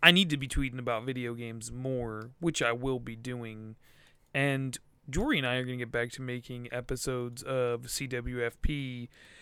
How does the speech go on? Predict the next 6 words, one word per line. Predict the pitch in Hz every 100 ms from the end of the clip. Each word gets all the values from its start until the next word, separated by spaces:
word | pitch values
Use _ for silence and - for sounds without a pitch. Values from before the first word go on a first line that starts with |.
| - - - -
semi-regular. | - - - 160 151 131 123 123 127 -
Look, | 151 147 -
we're | 151 151
both | 156 170 170
in | 156
school. | - - 123 120